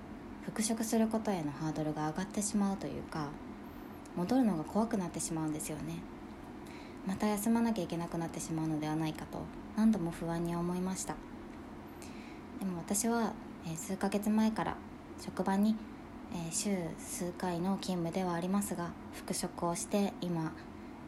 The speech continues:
これからですね、頑張っていこうと思っているところです。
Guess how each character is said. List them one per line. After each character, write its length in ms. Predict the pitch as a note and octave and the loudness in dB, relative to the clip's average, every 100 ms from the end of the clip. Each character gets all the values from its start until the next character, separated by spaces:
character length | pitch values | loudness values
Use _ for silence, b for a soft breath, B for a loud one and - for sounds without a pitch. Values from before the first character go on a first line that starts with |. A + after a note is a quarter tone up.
| - - - - - - - | -12 -12 -12 -12 -12 -12 -8
こ 80 | D#3+ | -6
れ 80 | D#3 | -4
か 140 | D#3+ | -2
ら 100 | D#3 | -2
で 100 | D#3+ | -2
す 120 | D#3 | -4
ね、 260 | D#3 D3+ D3+ | -2 -2 -4
頑 180 | D3+ D#3+ | -2 -2
張 80 | D#3 | -2
っ 40 | |
て 120 | - D#3 | -2 -4
い 60 | |
こ 160 | D3+ D#3 | -2 -2
う 20 | |
と 140 | - - | -2 -2
思 200 | D#3 D#3+ | 0 0
っ 20 | |
て 160 | - D#3 | 0 -2
い 80 | |
る 80 | D3+ | -2
と 100 | D3+ | -4
こ 120 | - | -4
ろ 100 | D#3+ | -2
で 160 | D#3 D#3 | -2 -2
す。 160 | - | -4